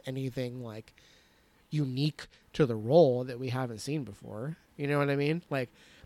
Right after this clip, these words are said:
there, it, it just didn't go above and beyond in any particular way. And not that the movie is required to just because it's a Fincher movie, but, like, I don't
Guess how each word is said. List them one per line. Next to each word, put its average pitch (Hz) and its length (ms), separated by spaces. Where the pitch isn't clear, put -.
there, 190 180
it, 208 160
it 196 220
just 175 160
didn't 214 200
go 202 160
above 180 280
and 190 160
beyond 165 400
in 151 100
any 147 220
particular 135 560
way. 131 280
And 135 100
not 294 180
that 226 100
the 185 80
movie 190 340
is 143 220
required 156 680
to 170 220
just 147 240
because 151 260
it's 127 120
a 113 60
Fincher 170 340
movie, 110 360
but, 151 200
like, 123 200
I 139 100
don't 160 120